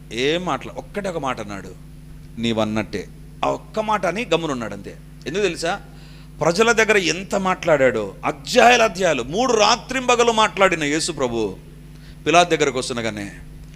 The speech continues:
he was silent. ఎందుకు తెలుసా? అక్కడ మాట్లాడడం అవసరం, ఇక్కడ మాట్లాడితే శిలువ కార్యం అడ్డగించబడుతుంది. మన జీవితంలో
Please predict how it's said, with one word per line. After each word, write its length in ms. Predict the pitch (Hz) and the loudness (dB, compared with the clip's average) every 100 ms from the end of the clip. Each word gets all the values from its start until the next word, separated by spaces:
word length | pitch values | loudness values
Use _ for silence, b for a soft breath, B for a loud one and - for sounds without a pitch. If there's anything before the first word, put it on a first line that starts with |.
| - 113 | -14 0
he 60 | |
was 100 | 113 | 0
silent. 380 | - 104 92 85 - - - - - - - 127 | 2 0 -2 -8 -16 -18 -20 -18 -18 -16 -14 -10
ఎందుకు 160 | 165 | -4
తెలుసా? 380 | 160 135 143 156 - B B B | -2 -2 -4 -4 -10 B B B
అక్కడ 220 | 135 147 | -2 0
మాట్లాడడం 640 | 139 143 160 165 156 143 131 | 2 2 2 2 4 4 2
అవసరం, 560 | 143 147 131 104 90 - B B B | 0 2 0 0 -6 -16 B B B
ఇక్కడ 140 | 117 123 | -4 -2
మాట్లాడితే 880 | 123 139 139 139 127 127 120 120 - - - | 0 -2 0 0 0 -2 0 -2 -6 -16 -6
శిలువ 380 | - 135 135 | 0 2 4
కార్యం 460 | 135 135 120 117 113 - - - - - | 4 4 4 2 0 -14 -20 -20 -20 -10
అడ్డగించబడుతుంది. 920 | 110 117 110 110 98 92 87 85 87 - - - - - - - - - - - - - - - - - - - - - - - - - - - | -4 -2 -2 -4 -4 -6 -8 -14 -16 -18 -20 -20 -20 -20 -20 -20 -20 -20 -20 -20 -20 -20 -20 -20 -20 -20 -20 -20 -20 -20 -20 -20 -20 -20 -20 -8
మన 160 | 107 123 | -2 -2
జీవితంలో 760 | 113 139 139 135 123 117 113 | 0 0 2 2 4 2 0